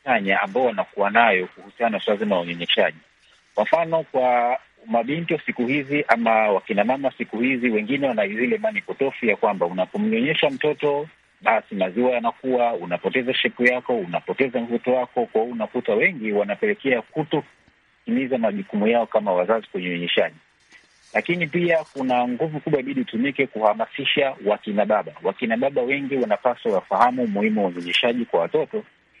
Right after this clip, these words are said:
hivyo nao pia wajumuike kwenye kipindi ambacho mama anakwenda kliniki, anapewa elimu, naye anakuwa na elimu pia, ajue nini ambacho kinafanyika, naye baba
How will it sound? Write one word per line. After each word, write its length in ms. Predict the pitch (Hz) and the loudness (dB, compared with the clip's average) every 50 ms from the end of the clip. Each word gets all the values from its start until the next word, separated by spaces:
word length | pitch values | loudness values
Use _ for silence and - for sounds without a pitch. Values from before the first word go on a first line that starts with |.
| _ _ _ | _ _ _
hivyo 260 | - 269 - 139 277 139 | -4 -4 -2 0 0 2
nao 140 | 143 139 | 2 0
pia 140 | 254 - 143 | 0 0 0
wajumuike 520 | 127 233 - - 208 226 254 131 - 139 - | 0 0 -2 -2 0 0 0 2 0 0 0
kwenye 180 | - 101 98 | 0 -2 -2
kipindi 380 | - - - - - 120 120 110 | -6 -8 -4 -2 0 2 2 2
ambacho 320 | 101 101 107 - - 107 | 2 2 0 -2 -2 -2
mama 180 | 98 98 95 90 | -2 0 0 -2
anakwenda 420 | 85 85 82 - 147 147 147 131 | -4 -4 -2 0 -2 0 0 -2
kliniki, 560 | - - 143 135 139 135 127 - 135 127 139 - | -2 -2 -2 -2 -2 -4 -2 -2 -2 -2 -2 -2
anapewa 460 | - 175 147 135 - 139 143 143 131 | -4 -4 -4 -2 0 0 2 2 2
elimu, 340 | 131 131 139 139 131 123 104 | 0 0 -2 -2 -2 -2 0
naye 180 | 104 - 113 107 | 2 2 2 2
anakuwa 500 | 101 95 90 - _ _ - 131 139 131 | 0 -2 -6 -6 _ _ 0 0 0 2
na 120 | 131 131 | 2 0
elimu 320 | 127 131 143 139 139 135 127 | 0 0 0 -2 -2 -4 -2
pia, 380 | - 143 143 143 135 131 - | -2 0 0 0 -2 0 0
ajue 260 | 104 101 104 120 127 | -2 0 0 0 -2
nini 200 | 120 123 117 110 | 0 0 -2 -2
ambacho 300 | 107 101 110 - - - | 0 0 0 -2 -2 -4
kinafanyika, 640 | - - - 92 - - 95 104 - 233 - 120 107 | -4 -4 -4 -2 0 0 0 0 0 -2 -2 -2 0
naye 240 | 101 120 135 139 131 | 0 0 0 2 2
baba 360 | 269 151 147 127 123 135 | 2 0 0 0 -2 -6